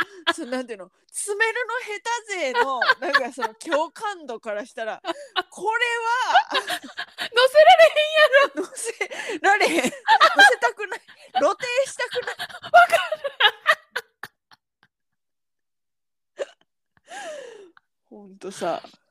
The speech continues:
Speaker 2: あんたも嫌やろ、これ。ちょっとTwitterにさらされたら。
Speaker 1: いや、もうこれ、もうこういうことやもん。だって、私の <laughs> できなさっていうのは、ここに全て集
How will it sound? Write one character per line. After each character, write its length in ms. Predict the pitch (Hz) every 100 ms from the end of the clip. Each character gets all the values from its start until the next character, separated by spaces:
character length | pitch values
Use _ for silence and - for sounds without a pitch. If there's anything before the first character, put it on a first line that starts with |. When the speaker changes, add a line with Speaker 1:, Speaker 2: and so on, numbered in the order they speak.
| _ _ _ _ _ _ _ _ _ _ -
Speaker 2:
あ 100 | 226
ん 40 |
た 100 | 240
も 60 | 190
嫌 220 | 208 226
や 80 | 151
ろ、 100 | 135
こ 140 | 170
れ。 200 | 151 131
ち 80 | - -
ょ 40 | 165
っ 40 |
と 60 | -
Twitter 480 | - 196 _ 180 160
に 300 | 160 151 -
さ 160 | -
ら 100 | 170
さ 140 | 160 165
れ 100 | 160
た 140 | 151
ら。 180 | 117 95 _
Speaker 1:
い 240 | - 180 196
や、 120 | 196
も 180 | 190 190
う 60 |
こ 160 | - 247
れ、 100 | 202
も 240 | - 220
う 40 | 208
こ 260 | - 370
う 20 | 415
い 80 |
う 80 | 415
こ 120 | 392
と 120 | 440 453
や 100 | 262
も 140 | 220
ん。 40 |
だ 120 | 175 208
っ 40 |
て、 120 | -
私 480 | 480 539 659 605 622
の 160 | 247 622 - - 698 - -
<laughs> 640 | - _ 539 - - 440 _
で 140 | 254
き 160 | - 339
な 100 | 339
さ 200 | 381 262
っ 20 |
て 180 | _ 226
い 60 |
う 20 | 208
の 80 |
は、 100 | 202
こ 120 | 190 -
こ 120 | 480
に 60 | 508 - 523 554 539
全 100 | 370
て 40 |
集 140 | -